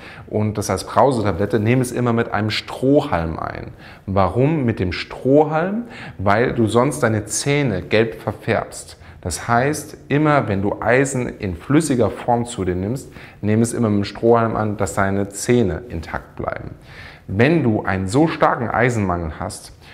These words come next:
ähm, dass im Endeffekt da gar nichts mehr hilft, dass du nach zwei, drei Monaten merkst, da geht das Level nicht hoch, dann auf jeden Fall mit dem Arzt besprechen, dass du das als Injektion bekommst oder als Infusion.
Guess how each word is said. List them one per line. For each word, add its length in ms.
ähm, 460
dass 400
im 180
Endeffekt 420
da 120
gar 160
nichts 240
mehr 140
hilft, 460
dass 120
du 100
nach 140
zwei, 200
drei 200
Monaten 400
merkst, 340
da 60
geht 260
das 240
Level 220
nicht 180
hoch, 260
dann 300
auf 160
jeden 280
Fall 220
mit 140
dem 100
Arzt 240
besprechen, 400
dass 160
du 80
das 260
als 240
Injektion 580
bekommst 440
oder 240
als 120
Infusion. 720